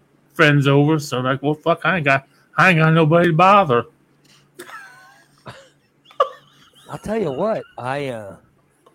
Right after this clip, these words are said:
Speaker 2: here's what I, I, uh, I went and saw Oppenheimer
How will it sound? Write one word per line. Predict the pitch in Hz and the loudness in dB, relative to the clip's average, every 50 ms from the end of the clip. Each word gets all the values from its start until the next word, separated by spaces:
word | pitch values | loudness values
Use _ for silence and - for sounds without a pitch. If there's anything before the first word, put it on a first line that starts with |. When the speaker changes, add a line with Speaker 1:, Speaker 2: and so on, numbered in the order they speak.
| _ _ _ - _ _ _ _ _ _ _ _ _ _ _ _ _ _ _ _ _ - | _ _ _ -20 _ _ _ _ _ _ _ _ _ _ _ _ _ _ _ _ _ -14
Speaker 2:
here's | - 175 202 170 | -12 -10 -8 -8
what | 175 165 135 | -6 -6 -6
I, | 113 104 104 95 - - - | -8 -8 -12 -14 -16 -16 -16
I, | 110 107 104 104 104 98 | -16 -14 -14 -14 -14 -16
uh, | 95 90 87 85 85 85 _ - - - - - _ _ _ - _ _ _ _ _ _ _ _ _ _ _ _ _ _ _ _ _ _ - | -16 -18 -18 -20 -20 -20 _ -20 -20 -20 -20 -20 _ _ _ -20 _ _ _ _ _ _ _ _ _ _ _ _ _ _ _ _ _ _ -16
I | 131 | -12
went | 143 160 175 165 | -8 -8 -8 -8
and | - | -6
saw | 165 135 - | -6 -6 -4
Oppenheimer | 120 135 160 175 - - 123 107 - 98 92 87 85 82 78 76 | -2 -4 -4 -4 -4 -8 -8 -8 -10 -18 -20 -20 -20 -20 -20 -20